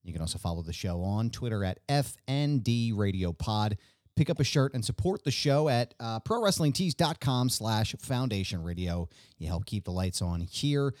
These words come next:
Don't forget to sign up at patreon dot com slash mind of the meanie. Get to see us here in our beautiful faces every week, record the show early and ad-free here.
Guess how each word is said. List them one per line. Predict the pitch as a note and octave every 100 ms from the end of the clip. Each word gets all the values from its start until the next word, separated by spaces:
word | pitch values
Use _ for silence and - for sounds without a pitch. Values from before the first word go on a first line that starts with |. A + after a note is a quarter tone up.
| - - -
Don't | G3 E3+
forget | F3+ F3
to | C#3+
sign | - D#3+ D#3
up | D3+ - -
at | C3+ C#3 -
patreon | G3+ - F3 D#3 C3
dot | B2+ A#2+
com | - G#2+ G#2+
slash | - D#3 D3 C#3+ C3+ - _ _
mind | G2+ C3 D3+ E3 E3 - -
of | E3+ D3
the | A#2+
meanie. | B2 C3+ C3+ C3+ - _ _ _ _ _ _ _ -
Get | F#2
to |
see | G2 A2+ G#2+
us | G#2
here | - B2 A#2
in | G#2+
our | G2+
beautiful | A2 A#2 A2
faces | G#2+ A#2+ A2 A#2+ G#2+
every | - C3+ C#3
week, | C3 C3 B2
record | - F#3+ G#3
the | E3
show | - C#3+ B2 B2
early | - F#3 F#3 E3+
and | D#3+ D#3+
ad-free | B2 A2 A2 - B2+ B2 A2+
here. | G#2 C#3+ C#3 C3 B2+